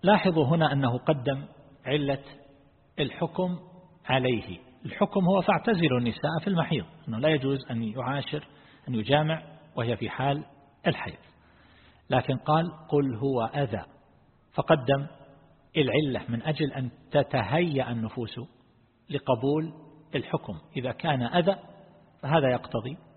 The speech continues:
المباعدة وأن لا يجامعها، فإن النفوس لا شك أنها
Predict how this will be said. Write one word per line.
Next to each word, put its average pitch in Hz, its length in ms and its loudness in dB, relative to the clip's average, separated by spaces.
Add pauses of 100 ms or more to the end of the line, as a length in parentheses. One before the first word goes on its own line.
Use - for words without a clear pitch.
(340)
المباعدة 160 640 0 (460)
وأن 143 160 -4
لا 190 120 4
يجامعها، 123 720 2 (760)
فإن 135 280 0
النفوس 135 440 -2 (1000)
لا 170 140 8
شك - 380 -4
أنها 117 460 -2